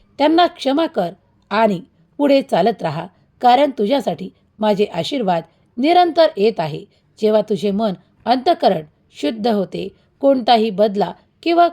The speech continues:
खूप काही यातना तुझ्या मनात नसतात, दुःख मनात नसते, तेव्हा तुझ्या दिशेने माझे आशीर्वाद चमत्कार घडवू लागतात. बाळा, निश्चिंत राहा. तुझे ते सर्व काही कार्य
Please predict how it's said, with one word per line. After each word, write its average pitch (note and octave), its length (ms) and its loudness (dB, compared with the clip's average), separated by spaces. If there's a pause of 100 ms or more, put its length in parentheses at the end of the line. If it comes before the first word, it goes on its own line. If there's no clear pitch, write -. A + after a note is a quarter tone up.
खूप D#4 300 -6
काही A3+ 280 0 (280)
यातना G#3 440 0
तुझ्या G3+ 280 -2
मनात G3 360 -2
नसतात, B3 420 0 (340)
दुःख C#4 280 -2
मनात D4+ 400 2
नसते, C#4 600 -2 (220)
तेव्हा A3+ 260 4
तुझ्या G3+ 280 0
दिशेने F3+ 400 -4 (300)
माझे A3 340 0
आशीर्वाद F#3 500 -2 (340)
चमत्कार B3+ 540 -2 (260)
घडवू G#3+ 320 2
लागतात. E3 460 -4 (380)
बाळा, G3 380 2 (340)
निश्चिंत A3+ 540 -2
राहा. D#3 260 -4 (540)
तुझे E4 360 2
ते C4 120 -2
सर्व C4 360 0
काही F#3 340 -2 (1700)
कार्य D4 360 4